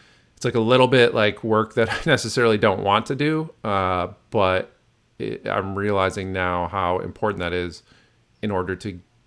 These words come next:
get exactly what I want out of this. So,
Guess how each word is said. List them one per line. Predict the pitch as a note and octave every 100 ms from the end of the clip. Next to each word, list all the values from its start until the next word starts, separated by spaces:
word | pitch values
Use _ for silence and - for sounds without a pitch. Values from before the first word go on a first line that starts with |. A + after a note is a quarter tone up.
| _
get | - G2+ - _ _ _ _
exactly | A2+ G2 G2 F#2 G2
what | F#2
I | F2
want | F#2 F#2 F2
out | F2+ G2
of | -
this. | - -
So, | - - - -